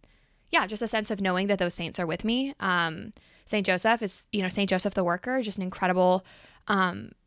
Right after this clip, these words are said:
example of, like, doing the Lord's will and saying yes to the Lord, even when it was scary, and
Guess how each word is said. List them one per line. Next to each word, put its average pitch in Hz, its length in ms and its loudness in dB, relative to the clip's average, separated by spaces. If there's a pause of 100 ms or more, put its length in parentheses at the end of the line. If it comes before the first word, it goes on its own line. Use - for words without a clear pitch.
(220)
example 208 460 0
of, 220 80 -2
like, 180 300 0 (180)
doing 196 220 -2
the 190 100 0
Lord's 190 240 -2
will 208 400 2
and 180 140 -4
saying 175 220 -4
yes 170 180 -4
to 202 80 -6
the 185 80 -4
Lord, 175 260 -2
even 196 220 -2
when 170 100 -2
it 175 80 -6
was - 120 -6
scary, 185 440 -2
and 190 220 -4